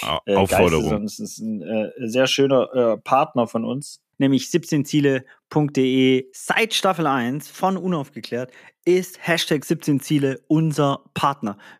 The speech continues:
Speaker 2: Wir arbeiten uns an den Sustainable Development Goals, Kurzform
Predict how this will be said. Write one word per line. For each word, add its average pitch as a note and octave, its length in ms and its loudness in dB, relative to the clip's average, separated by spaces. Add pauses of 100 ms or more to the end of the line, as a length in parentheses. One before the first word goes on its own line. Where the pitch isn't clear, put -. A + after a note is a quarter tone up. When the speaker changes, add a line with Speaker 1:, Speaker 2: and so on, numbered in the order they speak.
(100)
Speaker 2:
Wir F3+ 220 2
arbeiten D3+ 360 2
uns C3 300 0
an F3 220 0
den C3+ 340 0
Sustainable E3 800 -2
Development C3+ 680 -2
Goals, B2+ 440 -2
Kurzform C3 680 -2